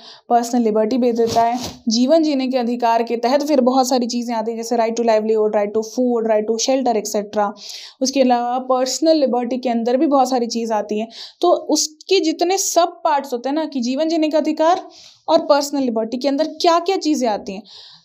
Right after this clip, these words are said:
टाइम टाइम पे सुप्रीम कोर्ट ने इन दोनों ही तरह, लाइफ और पर्सनल लिबर्टी की जितनी व्याख्याएं की हैं, वो पूरी व्याख्याओं को आपको यहाँ पर बताना होगा, एक इंट्रोडक्शन भी देना होगा और एक कंक्लूजन भी देना होगा कि सबसे इंपॉर्टेंट अधिकारों में से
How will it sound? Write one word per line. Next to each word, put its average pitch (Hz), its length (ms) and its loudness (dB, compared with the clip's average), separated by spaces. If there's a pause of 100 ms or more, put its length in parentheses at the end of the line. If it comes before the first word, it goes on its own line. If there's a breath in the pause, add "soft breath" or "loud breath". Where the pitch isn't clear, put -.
(200 loud breath)
टाइम 339 360 0
टाइम 269 340 0
पे 269 200 0
सुप्रीम 294 480 0
कोर्ट 240 440 0
ने 247 140 0 (160)
इन 247 220 2
दोनों 262 300 4
ही 339 100 0
तरह, 226 320 2
लाइफ 247 460 2
और 269 160 2
पर्सनल 254 360 0
लिबर्टी 240 380 0
की 285 120 2
जितनी 254 380 0
व्याख्याएं 254 800 0
की 262 180 -2
हैं, 254 160 2
वो 294 100 -6 (100)
पूरी 302 220 2
व्याख्याओं 240 640 -2
को 269 160 -2
आपको 202 300 -4
यहाँ 190 200 -10
पर 285 100 -2
बताना 180 420 -4
होगा, 196 340 -2 (440 loud breath)
एक 240 140 -2
इंट्रोडक्शन 262 540 0
भी 320 80 0
देना 302 200 -2
होगा 294 180 -4
और 302 100 -2
एक 277 140 -6
कंक्लूजन 226 460 -4
भी 208 80 -2
देना 190 240 -4
होगा 190 260 -8 (540 loud breath)
कि 285 80 0
सबसे 349 420 2
इंपॉर्टेंट 285 500 0
अधिकारों 247 500 0
में 240 140 -4
से 240 140 -2